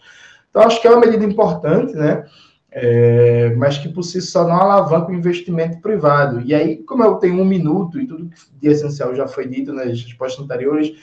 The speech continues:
inclusive isso faz chamar sobre um debate até aqui no Brasil, né? A gente conseguiu finalmente uma redução da taxa de juros, é,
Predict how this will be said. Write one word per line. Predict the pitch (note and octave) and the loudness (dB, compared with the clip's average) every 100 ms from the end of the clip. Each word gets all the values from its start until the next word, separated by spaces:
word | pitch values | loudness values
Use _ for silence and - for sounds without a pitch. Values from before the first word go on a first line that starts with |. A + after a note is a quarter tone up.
| - - _ | -20 -20 _
inclusive | F3 G3+ E3+ F3+ | -4 0 2 0
isso | G3+ - | -2 -6
faz | - F#3+ F#3+ | 2 2 2
chamar | G3 F3+ D3+ D#3+ | 0 2 4 2
sobre | - F#3 | 0 -4
um | G3+ | 0
debate | G#3 G#3 D3+ D#3+ G3+ | 6 6 6 4 4
até | - G#3+ | 2 2
aqui | G#3+ | 2
no | G#3+ | -4
Brasil, | A3+ B3 - E3+ F#3 | 0 0 0 0 0
né? | F#3 | 0
A | |
gente | G3 C#3+ | -2 -4
conseguiu | - E3 - D3 | -10 -12 -8 -6
finalmente | D3 D#3+ D#3+ C#3+ C#3+ | -4 -2 0 0 -2
uma | D3 | 0
redução | D3 C#3+ D3 | 0 0 -2
da | C#3+ | -2
taxa | C#3+ - | -4 -8
de | C#3+ | -8
juros, | C#3+ C3 B2 A#2 - _ _ _ _ | -8 -6 -6 -8 -10 _ _ _ _
é, | - A#2 A#2 A2+ A2+ A2+ | -8 -2 -2 -2 -4 -6